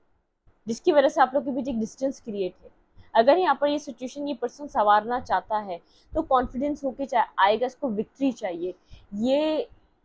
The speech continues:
इस dilemma में नहीं आएगा कि यहाँ पर इसको rejection मिलती है, इसको या तो ये ego down करके जाए, यहाँ पर इसको कुछ भी सुनने को मिलेगा, मतलब कि ये उधर काम करता है जहाँ इसको success का अंदाज़ा हो,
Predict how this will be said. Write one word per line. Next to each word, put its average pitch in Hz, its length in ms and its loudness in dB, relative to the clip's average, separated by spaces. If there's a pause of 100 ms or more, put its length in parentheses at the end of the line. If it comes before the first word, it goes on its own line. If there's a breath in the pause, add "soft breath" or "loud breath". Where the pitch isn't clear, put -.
(380)
इस 285 160 2
dilemma 247 420 8
में 269 140 0
नहीं 254 340 0
आएगा 233 280 4
कि 262 140 -8
यहाँ 220 240 2
पर 240 120 0
इसको 240 180 -6
rejection 214 440 -4
मिलती 240 420 -6
है, 233 180 2 (320 loud breath)
इसको 269 220 -2
या 269 160 8
तो 277 120 0
ये 262 240 -2
ego 247 260 0
down 240 220 4
करके 233 240 -6
जाए, 226 180 2
यहाँ 226 200 0
पर 240 80 2
इसको 247 200 -10
कुछ 240 220 -2
भी 277 120 2
सुनने 226 320 -2
को 202 100 -4
मिलेगा, 180 340 -4
मतलब 269 300 -2
कि 381 220 -4 (440 soft breath)
ये 294 180 6
उधर 269 480 2
काम 240 300 4
करता 226 280 0
है 254 60 2
जहाँ 233 160 2
इसको 226 180 -6
success - 480 -4
का 262 140 -2
अंदाज़ा 202 720 0
हो, 180 260 -4